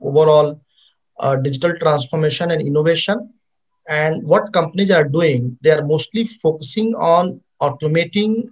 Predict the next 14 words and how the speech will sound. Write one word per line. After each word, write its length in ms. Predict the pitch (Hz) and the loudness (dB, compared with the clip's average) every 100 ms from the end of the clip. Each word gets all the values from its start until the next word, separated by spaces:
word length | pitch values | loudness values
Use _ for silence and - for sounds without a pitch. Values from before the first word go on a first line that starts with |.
| - | -4
uh, 140 | 147 | -2
their 260 | 131 165 165 | 2 2 2
transactional 920 | 156 139 139 180 - - 196 196 202 - | 0 -2 -2 -4 -6 -2 0 0 -2 -6
activities 800 | 131 - 170 175 139 120 135 - _ _ _ _ _ _ _ _ - | -6 -4 -6 -4 -4 -4 -6 -12 _ _ _ _ _ _ _ _ 0
by 100 | 156 | 0
improving 460 | 160 175 190 220 | 2 0 2 2
the 60 | 208 | 0
people's 340 | 196 185 175 | -4 -6 -6
productivity. 640 | - 147 139 127 143 127 139 | -2 0 0 -4 -8 -4 -2
And 120 | 131 | -2
that's 240 | 147 - | -4 -2
where 180 | 196 196 | -2 0
hyper 320 | 151 143 160 | -2 -4 0
automation 460 | 165 165 147 127 | 0 0 -6 -6